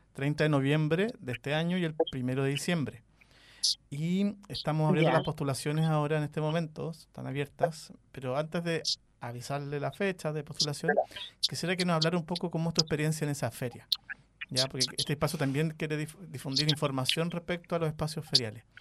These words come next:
Speaker 1: ¿Qué te ha parecido? ¿Cu-, cuántas veces has
Speaker 2: Sí,
Speaker 1: postula-,
Speaker 2: bueno,
Speaker 1: has
Speaker 2: a mí
Speaker 1: has
Speaker 2: me,
Speaker 1: asistido?
Speaker 2: a mí me cambió la vida porque yo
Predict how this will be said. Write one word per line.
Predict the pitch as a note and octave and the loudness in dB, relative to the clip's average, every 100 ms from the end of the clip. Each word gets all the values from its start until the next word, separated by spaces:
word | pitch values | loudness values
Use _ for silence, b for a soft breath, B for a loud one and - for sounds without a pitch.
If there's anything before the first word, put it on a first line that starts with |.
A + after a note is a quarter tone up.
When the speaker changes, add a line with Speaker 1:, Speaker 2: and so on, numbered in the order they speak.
| B B B B B B _ | B B B B B B _
Speaker 1:
¿Qué | - D#3 | -8 -4
te | D#3 | -2
ha | |
parecido? | C#3+ C#3+ D#3+ D#3 | 0 0 2 4
¿Cu-, | D#3+ D#3 | 2 -2
cuántas | - E3 E3+ | -2 0 2
veces | E3 | 2
has | |
Speaker 2:
Sí, | G#3 | 2
Speaker 1:
postula-, | G#3 G#3+ G#3+ | 4 4 6
Speaker 2:
bueno, | G#3+ G3 E3+ | 6 6 6
Speaker 1:
has | F#3 | 6
Speaker 2:
a | |
mí | G3+ A#3+ | 4 4
Speaker 1:
has | |
Speaker 2:
me, | C4 | 4
Speaker 1:
asistido? | B2+ - F3+ F#3 F#3 F#3 | 0 -4 -2 0 4 6
Speaker 2:
a | |
mí | E3+ | 6
me | B3 B3 | 6 6
cambió | A#3+ B3 C4 | 6 6 4
la | A#3+ | 4
vida | B3+ D#4 B3 | 4 4 6
porque | A#3 G3 | 4 4
yo | A#3 G#3 A3+ F3+ | 2 4 2 2